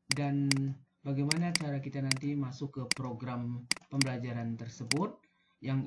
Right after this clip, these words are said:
ini berguna untuk kita semua, di samping menambah ilmu pengetahuan, juga akan menambah kemampuan kita di bidang I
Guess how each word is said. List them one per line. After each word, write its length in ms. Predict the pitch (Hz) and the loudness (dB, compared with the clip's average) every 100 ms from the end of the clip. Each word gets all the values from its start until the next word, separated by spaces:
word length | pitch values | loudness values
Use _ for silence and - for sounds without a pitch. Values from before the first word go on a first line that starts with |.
| 127 | 2
ini 80 | 151 | 2
berguna 480 | 151 139 135 135 135 | 2 2 2 2 0
untuk 240 | 135 123 | -4 -4
kita 160 | 131 131 | -2 -2
semua, 480 | 131 131 127 156 165 | 0 2 2 2 2
di 80 | |
samping 320 | 127 131 170 196 | 2 0 2 2
menambah 320 | 190 185 147 | 4 2 2
ilmu 240 | 170 165 | 2 2
pengetahuan, 720 | 151 139 135 131 127 139 185 | 0 -2 -2 -4 -4 0 0
juga 560 | 190 156 120 107 117 160 - - | 0 -2 -4 -4 -6 -8 -10 -14
akan 400 | - 135 131 120 | -8 0 0 2
menambah 640 | 113 123 151 156 160 165 - _ - _ _ _ _ - | 0 0 0 0 0 -2 -4 _ -20 _ _ _ _ -2
kemampuan 640 | 143 131 127 127 123 123 | 0 2 0 -4 -4 -4
kita 560 | 120 131 143 139 139 139 | -4 -4 0 0 2 0
di 80 | 131 | 0
bidang 400 | 120 120 120 - | -2 -2 -2 -4
I 240 | 120 117 | -4 -6